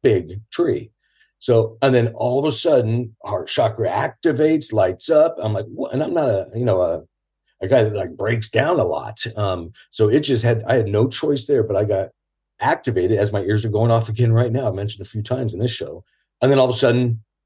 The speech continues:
a communication from the tree. Not even, I'm like, "How is this tree even talking to me?" But that happened. Uh, and that was, a, I guess it's typically called a download. And that wasn't a,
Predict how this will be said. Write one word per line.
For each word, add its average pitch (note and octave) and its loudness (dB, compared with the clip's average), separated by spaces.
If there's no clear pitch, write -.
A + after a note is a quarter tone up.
a B2 -2
communication C#3+ 0
from G2 -6
the F2+ -10
tree. - -8
Not D3 4
even, F3+ 2
I'm D3+ -6
like, C#3+ -8
"How - -2
is F#3+ 0
this D#3 -4
tree E3 -6
even A2+ -4
talking A2 -8
to D2 -18
me?" - -20
But A2+ 2
that G#2 2
happened. A#2+ -6
Uh, G#2 2
and G#2+ 2
that A2 4
was, G#2+ 2
a, G2+ 2
I - -4
guess A2+ 0
it's A2 -6
typically G#2+ -6
called G2+ -2
a F2+ -8
download. G2 -6
And A2 0
that G#2+ -4
wasn't A#2+ 0
a, F2 -6